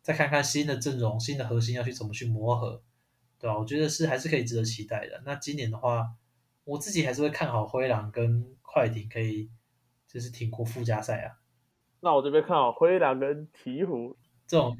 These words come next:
Speaker 1: 一战定生死的，就是，就是都很难说。你要说是马刺也是有可能，但如果马刺第一轮打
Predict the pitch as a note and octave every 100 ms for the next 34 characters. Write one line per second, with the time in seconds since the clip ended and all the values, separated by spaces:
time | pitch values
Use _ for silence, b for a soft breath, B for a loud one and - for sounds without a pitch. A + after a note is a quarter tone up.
0 | - C#3 E3 D3 D#3 C#3 C3+ C3 A2+ G#2
1 | G#2+ A#2+ A#2+ A#2+ A#2+ A#2+ _ _ _ _
2 | _ - B2+ B2+ A#2+ A2+ G#2+ G#2+ A2+ A2
3 | B2 D3 D3+ C#3 C#3+ D3+ D3+ B2 G#2+ -
4 | C#3 A#2 A2+ A2+ A2+ - - - - _
5 | _ F3 F#3 D#3+ B2+ A#2 A#2 D#3+ C#3+ -
6 | _ _ _ D#3+ D#3 A#2+